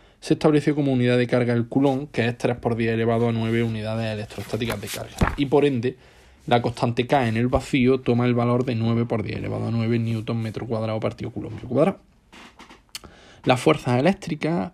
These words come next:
además, dependen del medio, eh, en el que actúan,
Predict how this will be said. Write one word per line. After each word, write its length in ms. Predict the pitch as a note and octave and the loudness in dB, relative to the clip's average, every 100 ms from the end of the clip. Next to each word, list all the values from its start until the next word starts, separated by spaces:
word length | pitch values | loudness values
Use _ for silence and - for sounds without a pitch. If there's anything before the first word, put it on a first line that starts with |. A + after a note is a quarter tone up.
| - | -4
además, 540 | B2 B2 D3+ D3+ D#3 - _ _ | -2 0 0 0 -4 -8 _ _
dependen 580 | B2+ C3 C3+ D#3 E3 F3 | 2 2 4 2 0 0
del 180 | D#3 C3 | 0 0
medio, 520 | C3+ D3+ B2 B2 D3 - - | 2 2 2 -2 -2 -10 -4
eh, 800 | A#2+ A2 A2 G#2+ G#2 G2+ G#2+ - | -2 -2 -2 -4 -6 -8 -10 -6
en 140 | G#2+ | -4
el 140 | G#2+ G#2+ | -2 -2
que 100 | A2+ | -4
actúan, 440 | A#2 - G3+ A2 | -2 0 0 -2